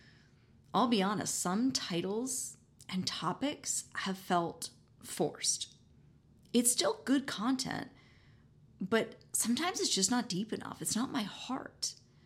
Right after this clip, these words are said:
And while you get good stuff, I want you to get even more secret sauce. Nothing left on the table. I wonder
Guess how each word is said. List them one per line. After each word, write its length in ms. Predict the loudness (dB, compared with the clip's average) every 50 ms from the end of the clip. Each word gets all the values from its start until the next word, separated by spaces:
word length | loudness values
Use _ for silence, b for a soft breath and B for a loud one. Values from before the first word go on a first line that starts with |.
| b b b b b b 0
And 120 | 2 4
while 140 | 6 8 8
you 200 | 8 8 6 6
get 340 | 6 6 4 4 2 0 0
good 300 | 2 4 4 4 4 2
stuff, 440 | 2 2 2 2 2 2 2 2 -2 -6 -18 -20 -20 -20 B B B B B B B 2
I 100 | 2 2
want 260 | 2 2 0 -2 2
you 120 | 4 4 4
to 140 | 4 2
get 280 | 2 2 0 0 0 -2
even 560 | -2 -2 0 2 2 0 2 2 2 2 2 2
more 580 | 2 2 2 2 2 2 2 2 2 0 -2 -6 -12 -8
secret 480 | -4 -2 0 0 0 -2 -4 -4 -2 0
sauce. 460 | 0 0 0 -2 -4 -8 -10 -10 -8 -4
Nothing 600 | 0 2 4 8 8 8 8 8 6 0 0 2
left 260 | 2 0 0 0 0
on 80 | 0 2
the 80 | 2
table. 420 | 2 2 0 0 -2 -4 -8 -14 -16 -20 b b b b b b b b -20 -20 -20 -20 -20 -20 -20 _ -20 -20 -20 -10 -2 2
I 80 | 4 4
wonder 640 | 4 4 0 -2 -2 -2 -2 -4 -4 -6 -8